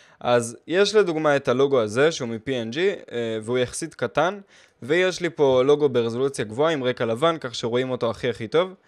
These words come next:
ואני בוחר אותו, ופשוט עושה convert file, אני לא רוצה להוריד מהאיכות, לא כלום, והאיכ-, ה-, המשקל של הדבר הזה יהיה מאוד מאוד קטן, אתם רואים לוגו של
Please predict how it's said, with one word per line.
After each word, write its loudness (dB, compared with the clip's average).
ואני 0
בוחר -2
אותו, 0
ופשוט 4
עושה 2
convert 2
file, 6
אני 0
לא 4
רוצה 4
להוריד 0
מהאיכות, -6
לא -8
כלום, -8
והאיכ-, 0
ה-, 2
המשקל 4
של 2
הדבר 4
הזה 2
יהיה 2
מאוד 0
מאוד -2
קטן, -2
אתם -4
רואים -2
לוגו -2
של -6